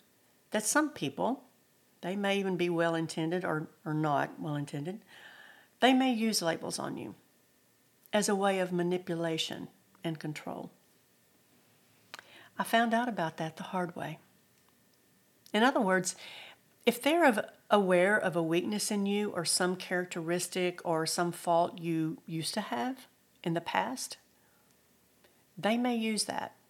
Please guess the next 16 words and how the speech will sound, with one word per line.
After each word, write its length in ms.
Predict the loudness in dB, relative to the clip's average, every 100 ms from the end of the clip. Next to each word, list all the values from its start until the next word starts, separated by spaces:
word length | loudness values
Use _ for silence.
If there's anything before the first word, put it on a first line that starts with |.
| _ _ _ _ _ -6
to 140 | -4
affect 440 | -2 -2 -4 -4
you 200 | -2 -2 -2 -16 _ _ _ 0
and 140 | 0
cause 340 | 4 6 6 4
you 60 | -2
to 120 | 0
doubt 280 | 2 2 0
yourself 540 | -4 -4 -6 -12 -18 _ _ _ _ _ _ _ _ _ _ 2
and 580 | 4 4 2 0 -4 0
doubt 180 | 4 4
your 100 | 2
freedom 420 | -4 -4 -4 -4
from 320 | -6 -2 -2
that 260 | -4 -6 -6
label. 360 | -10 -10 -14